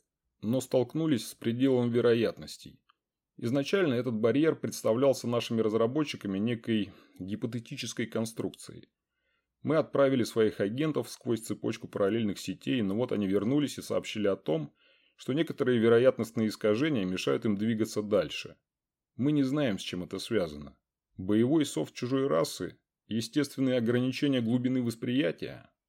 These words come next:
особенности сознания путешественников". Впервые понятие "предел вероятности" ввёл ты, Виталик. И нам бы хотелось вернуть тебя в команду.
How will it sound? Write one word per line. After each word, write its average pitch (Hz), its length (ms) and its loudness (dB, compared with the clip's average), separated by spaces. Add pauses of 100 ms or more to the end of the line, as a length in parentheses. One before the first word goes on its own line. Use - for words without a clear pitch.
(160)
особенности 139 640 0
сознания 117 560 2
путешественников". - 1040 -8 (300)
Впервые 156 420 0
понятие 135 460 0
"предел 117 320 2
вероятности" 113 680 4
ввёл 113 340 0
ты, 123 300 -4
Виталик. 82 640 -2 (600)
И 104 80 -4
нам 139 240 2
бы 135 60 2
хотелось 131 480 2
вернуть 123 320 2
тебя 120 240 2
в - 80 -8
команду. 104 580 -2